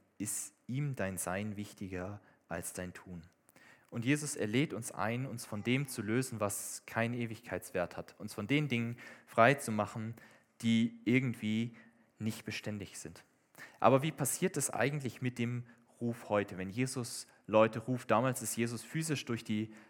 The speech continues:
äh, durch die Dörfer gezogen, hat Leute einfach ganz praktisch gerufen. Er hat gesagt, „Hey, komm, folge mir nach.“ Aber wie ist das eigentlich heute? Weil, äh, sorry, Jesus läuft jetzt nicht so in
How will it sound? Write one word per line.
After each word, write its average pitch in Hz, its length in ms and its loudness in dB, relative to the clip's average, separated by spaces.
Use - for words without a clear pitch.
äh, 101 380 4
durch 104 140 -6
die 107 120 -6
Dörfer 143 320 4
gezogen, 135 480 -2
hat 101 120 -2
Leute 113 300 4
einfach 110 260 -4
ganz 120 280 0
praktisch - 500 0
gerufen. 117 400 -6
Er 104 60 0
hat 101 100 -8
gesagt, - 320 -6
„Hey, 123 140 0
komm, 127 200 -8
folge 110 300 -4
mir 95 140 -8
nach.“ 101 240 0
Aber 104 180 -2
wie 117 60 0
ist 120 160 -2
das - 160 -4
eigentlich 98 340 -6
heute? - 300 -4
Weil, 110 220 6
äh, 107 140 4
sorry, 110 480 -4
Jesus 120 440 0
läuft 120 360 2
jetzt 120 220 0
nicht 147 260 -6
so 135 240 2
in 127 280 -2